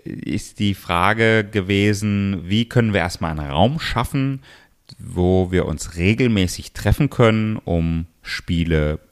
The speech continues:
in die virtuelle Welt zu übertragen, auszuprobieren, davon zu lernen, sodass wir die dann auch wirklich sicher mit, ähm,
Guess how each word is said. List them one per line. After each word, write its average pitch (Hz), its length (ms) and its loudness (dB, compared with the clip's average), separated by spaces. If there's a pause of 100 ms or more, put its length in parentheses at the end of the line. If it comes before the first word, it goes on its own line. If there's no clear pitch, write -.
in 78 180 0
die 71 160 -4
virtuelle 78 540 0
Welt 73 320 0
zu 73 320 -4
übertragen, 90 800 -2 (120)
auszuprobieren, 113 800 0
davon 101 300 -2
zu 85 100 -6
lernen, 87 380 2 (240)
sodass 82 320 -6
wir 95 80 -2
die 92 100 -2
dann 82 180 0
auch 80 200 -4
wirklich 80 280 -6
sicher 101 580 0 (280)
mit, - 500 0
ähm, 80 440 -2